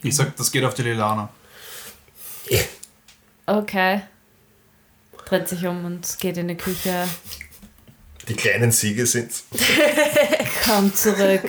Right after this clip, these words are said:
Speaker 2: und macht euch die Getränke hinter der Bar. Nach einigen Minuten kommt auch alles zu Tisch und ihr hört dann auch ein leises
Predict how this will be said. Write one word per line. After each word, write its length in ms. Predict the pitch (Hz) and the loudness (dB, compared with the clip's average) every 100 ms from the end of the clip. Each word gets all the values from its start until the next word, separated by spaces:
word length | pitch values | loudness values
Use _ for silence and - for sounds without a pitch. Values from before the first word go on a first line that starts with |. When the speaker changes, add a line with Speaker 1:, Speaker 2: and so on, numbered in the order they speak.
| 202 | -6
Speaker 2:
und 2000 | - 185 185 180 175 175 - - - - - 349 349 - - - _ - - 202 | -2 -2 -2 -2 -6 -10 -10 -10 -4 -2 0 0 0 0 -6 -18 _ -20 -4 2
macht 240 | 196 185 | 2 2
euch 140 | 196 190 | -2 -2
die 80 | 180 | -4
Getränke 420 | 175 190 180 180 | -4 -2 -2 -2
hinter 240 | 185 175 180 | -2 -2 -4
der 140 | 175 | -4
Bar. 340 | 175 175 175 170 - - - - - 143 - - _ _ _ - - - - - _ _ _ - _ - - - | -4 -4 -6 -10 -20 -20 -10 -8 -2 -4 -4 -12 _ _ _ -20 -20 -20 -20 -20 _ _ _ -20 _ -20 -20 -6
Nach 200 | 185 170 | -6 -2
einigen 320 | 160 160 170 | 0 0 0
Minuten 580 | 170 170 165 - 175 170 - - - - | -4 -4 -8 -8 -10 -10 -16 -20 -20 -10
kommt 260 | - 185 185 | 0 0 0
auch 100 | 180 | 2
alles 400 | 151 160 175 - | 2 2 -2 -4
zu 120 | 190 | -6
Tisch 480 | - 214 214 - - 214 - | 0 2 2 0 -4 -12 -6
und 500 | 190 185 185 180 175 175 - - _ _ - - _ - _ - - - - - _ _ _ | -2 0 0 -2 -4 -8 -10 -14 _ _ -20 -20 _ -20 _ -20 -20 -20 -20 -20 _ _ _
ihr 160 | 190 175 | -4 0
hört 260 | 175 170 | 0 0
dann 280 | 175 175 165 | -2 -2 -2
auch 180 | 170 - | -4 -4
ein 120 | 180 | -4
leises 520 | 175 165 165 175 - | 0 0 -2 -6 -8